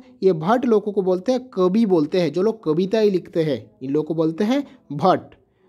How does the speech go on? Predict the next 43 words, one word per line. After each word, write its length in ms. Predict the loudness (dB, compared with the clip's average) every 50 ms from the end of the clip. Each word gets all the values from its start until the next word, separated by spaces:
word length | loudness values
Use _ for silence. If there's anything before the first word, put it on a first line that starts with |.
| _ _ -2
और 220 | 0 0 0 0 -2
कविता 340 | -2 0 0 0 2 2 2
लिखना 360 | 2 2 2 0 0 2 0 -2
और 360 | -2 -2 0 0 0 -2 -6 -14 _ _ _ _ -10
गाना 440 | -6 -4 -2 -2 0 2 2 2 2
गाना। 300 | 0 0 0 0 -2 -4 -6 -8 -8
अब 140 | -6 -4 -2
देखो 240 | -2 0 0 0 0 -2 -2 -2
who 100 | -4 -4 -4
song, 440 | -6 -4 -2 0 2 2 2 0 -2 -6 -12 -18 -20 _ _ _ _ -16
they 240 | -8 -2 0 2 4
were 200 | 4 4 2 0 -4 -6
court 240 | -2 0 0 0 -2 -2 0
poet 420 | 2 4 6 4 4 2 -2 -6
who 160 | -4 -2 0 0 -2
sang 320 | -2 -2 -2 0 0 0 0 0 0
song 200 | -2 -2 0 0 0
in 180 | 0 0 0 2 2
local 340 | 2 2 2 2 2 2 2
language। 280 | 2 2 2 2 2 2
ये 80 | 4
लोग 200 | 4 2 2 2 0
लोकल 380 | 0 0 -2 0 0 2 2
लैंग्वेज 340 | 2 2 0 0 0 0 0
में 160 | 0 0 2 2
गाना 260 | 2 2 2 2 2
गाते 300 | 2 2 2 2 2 0
थे। 160 | 2 2 0 2 0 0 -2 -4
Praising 480 | -2 -2 -2 -2 -4 -4 -4 -4 -2
the 120 | -2 -2 -4 -4 -4 -4
king 240 | -2 0 0 2 2 2
and 220 | 2 2 2 0
his 280 | 0 0 -2 -4 -8 -14 -10 -8
actors। 520 | -8 -8 -8 -6 -4 0 0 0 0 -2 -4
अब 140 | -6 -4 -2
देखो 340 | -2 -2 0 2 0 0 0 -4 -10 -20 -12 -4 -2
एंसेस्टर्स, 640 | 0 0 2 0 0 0 -2 -4 -4 -4 -6 -14 -20 -20 -20 -20 _ _ _ 2
इन 140 | 4 4 4
लोगों 320 | 4 4 2 2 2 0
का 60 | -2 -2 -2
काम 180 | -4 -4 -4
क्या 180 | -4 -4 -4 -2
है, 180 | -2 -2 -4